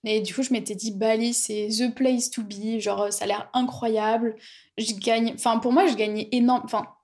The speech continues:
parce que déjà, ça, on en a pas parlé, mais moi, je pensais que toute ma vie, j'allais gagner un smic. Et là, je gagnais trois mille euros par mois en micro-entreprise. Du coup, j'étais en mode, mais waouh! Et j'arrive à Bali, tout était pas cher parce qu'on était en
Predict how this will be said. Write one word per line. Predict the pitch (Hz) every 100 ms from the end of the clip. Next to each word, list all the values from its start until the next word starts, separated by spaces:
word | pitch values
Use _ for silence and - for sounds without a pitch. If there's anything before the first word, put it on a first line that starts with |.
| _
parce | 226
que | 233
déjà, | 208 233 277
ça, | 269
on | 233
en |
a | 208
pas | 202
parlé, | 214 277 262
mais |
moi, | 214 254
je |
pensais | - 233 254
que |
toute | - 254
ma | 240 226
vie, | 277
j'allais | 262 214
gagner | 220
un | 226
smic. | 226 - 269 - - _ _ -
Et |
là, | 214 262
je |
gagnais | 226 226 254
trois | - - 240
mille | 240
euros | 233 233
par | 233 220
mois | 226 226 _ _ -
en | 214
micro-entreprise. | 214 - 220 - 220 - 202 196 _ _ -
Du | 214
coup, | 277
j'étais | 320 -
en |
mode, | 202 214 202
mais | 196 196 202 - - _ _
waouh! | 233 262 240 - _ _ _
Et | 226 208
j'arrive | 214 226
à | 220
Bali, | 208 208 233 240
tout | - 254
était | 240 233
pas | 214 220
cher | - 240 -
parce | 202 -
qu'on | 208
était | 202 202
en | 202 202